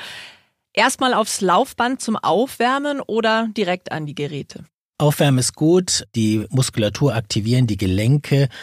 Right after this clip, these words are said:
Speaker 2: aktivieren. Es gibt immer die Frage, soll ich dehnen? Nein, das macht man nachher. Vorher mobilisieren, ja, Gelenke einfach kreisen lassen und dann auf dem Fahrradergometer oder auf dem Laufband, äh, warm werden. Gefäße werden weit, Muskulatur ist gut durchblutet.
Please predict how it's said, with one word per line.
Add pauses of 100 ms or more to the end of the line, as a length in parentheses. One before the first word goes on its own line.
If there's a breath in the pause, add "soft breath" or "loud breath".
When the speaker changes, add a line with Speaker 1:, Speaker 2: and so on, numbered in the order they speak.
(160 loud breath)
Speaker 2:
aktivieren.
Es
gibt
immer
die
Frage,
soll
ich
dehnen?
Nein,
das
macht
man
nachher.
Vorher
mobilisieren, (400 loud breath)
ja,
Gelenke
einfach
kreisen
lassen
und
dann
auf
dem
Fahrradergometer
oder
auf
dem
Laufband, (400 loud breath)
äh,
warm
werden. (180)
Gefäße
werden
weit,
Muskulatur
ist
gut
durchblutet.